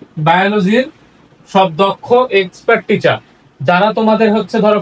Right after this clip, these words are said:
ফিজিক্সে দক্ষ দুইজন টিচার থাকবে, কেমিস্ট্রিতে দক্ষ দুজন টিচার থাকবে, ম্যাথে দক্ষ দুইজন থাকবে, যেখানে আমি থাকতেছি ম্যাথের টিচার হিসাবে, আরেকজন দক্ষ টিচার আছে এবং বায়োলজির দুইজন আছে রাজশাহী মেডিকেলের। তো overall এই,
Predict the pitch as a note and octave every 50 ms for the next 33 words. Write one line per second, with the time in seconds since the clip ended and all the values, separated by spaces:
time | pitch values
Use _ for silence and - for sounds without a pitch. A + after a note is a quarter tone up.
0 | - - G#3+ G3 G3 G#3 F#3 - - A#3+ F#3 G#3 G3 - - A3 F3+ G#3 G#3 G3
1 | G#3 G3+ F3 G#3 G3+ G#3 G#3 F#3+ - G3+ G3+ F3+ F3 F3+ G#3+ A#3+ B3 - _ -
2 | _ - _ _ _ _ _ F#3 F#3 G3 G3+ F#3 - A#3 G#3 G#3 A3 F3+ F#3+ F#3
3 | - - G#3 F#3 F#3 G3+ G#3 F#3+ F3+ G#3 F3 G#3 G3+ G3+ - G#3+ G3 F3+ F3 G#3+
4 | B3 C4+ - - - - - _ _ - E3 F3+ F#3+ F#3 A3+ A3+ G3 G#3 G3+ -
5 | - - G#3+ F#3 G3+ F#3+ G#3 G3+ F3 F#3+ G#3 G3 F#3 F#3+ C4 D4 D4+ G#3+ E3 F3
6 | E3+ F#3 G3+ F#3+ F3+ F3 F#3 G3 G3 - G#3 G3+ - - G#3 G3 - G#3 G3 G3
7 | F#3+ F#3 G#3 G3 - G#3 G3 F3+ G#3+ G3 F#3+ F#3 - G#3+ G3+ A3+ C#4+ D#4 - -
8 | - - - - _ C3+ C#3 E3 F#3 F3+ F#3 G#3+ G#3 F#3+ F#3+ F3+ - - G#3+ F3+
9 | G3+ G3+ G#3+ G#3 G#3 G3+ F3+ - A#3+ A3+ G#3+ F3+ D#3+ F3 F3 F#3+ G3 G#3 G3+ F3+
10 | A#3+ G3 F3+ F#3 G3+ F#3 G3 F#3+ F3+ E3+ E3+ - B3+ D4+ F4 - - - - -
11 | - E3 F3 F3 - G#3 F#3+ F#3 F#3 F3+ D#3+ D#3 C#3 D3 B2+ A#2 A2 - - -
12 | _ _ _ - G3 G3+ G3+ G3 A3+ B3 B3+ B3+ C4 B3+ - - - _ _ _
13 | _ - F#3+ F#3+ G#3+ A#3+